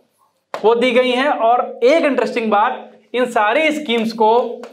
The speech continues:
budget और economic survey के आंकड़ों से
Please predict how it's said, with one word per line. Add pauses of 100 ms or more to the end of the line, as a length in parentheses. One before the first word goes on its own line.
(360)
budget (1500)
और
economic
survey
के
आंकड़ों
से